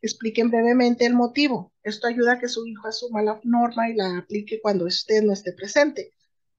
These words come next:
Se-, hay que ser breve en las explicaciones para que no se conviertan en un sermón. Hay que ser un recurso sin prejuicios. Hay que convertirse en la persona de referencia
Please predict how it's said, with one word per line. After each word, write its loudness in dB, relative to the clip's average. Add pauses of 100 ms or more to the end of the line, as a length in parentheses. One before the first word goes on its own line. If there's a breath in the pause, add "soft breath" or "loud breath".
(120)
Se-, 0
hay 2
que 0
ser 2
breve 4
en 0
las 0
explicaciones -2
para 0
que -4
no -4
se -8
conviertan 0
en -2
un -10
sermón. -6 (3750 soft breath)
Hay 0
que 0
ser 2
un 6
recurso -2
sin -2
prejuicios. -4 (1040)
Hay 0
que -8
convertirse 2
en 4
la 2
persona -2
de 2
referencia -2